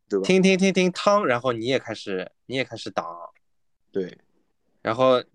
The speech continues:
Speaker 2: 再听，听，听，听，汤，你，你再挡。因为你知道汤了，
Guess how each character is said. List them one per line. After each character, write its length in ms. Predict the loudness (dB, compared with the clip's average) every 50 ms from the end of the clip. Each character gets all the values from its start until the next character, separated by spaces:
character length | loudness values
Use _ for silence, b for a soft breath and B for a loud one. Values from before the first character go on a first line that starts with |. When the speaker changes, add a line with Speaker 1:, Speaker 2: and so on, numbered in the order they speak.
| -6
Speaker 2:
再 160 | -2 0 0 0
听， 200 | -2 -4 -10 -8
听， 120 | -8 -8
听， 140 | -10 -10 -8
听， 160 | -8 -8 -8
汤， 300 | -6 -2 0 2 2 2
你， 240 | 0 -4 -6 -6 -6 -6
你 280 | -6 -8 -10 -10 -6
再 180 | -4 -2 -2 -2
挡。 140 | -4 -6 -10 -10 -12 -12 -14 -14 -16 _ _ _ _ _ _ _ _ _ _ _ _
因 140 | -2 0 2
为 140 | 2 2 2
你 60 | 2
知 100 | 2 4
道 80 | 4 4
汤 300 | 2 2 0 0 2 2
了， 120 | 2 0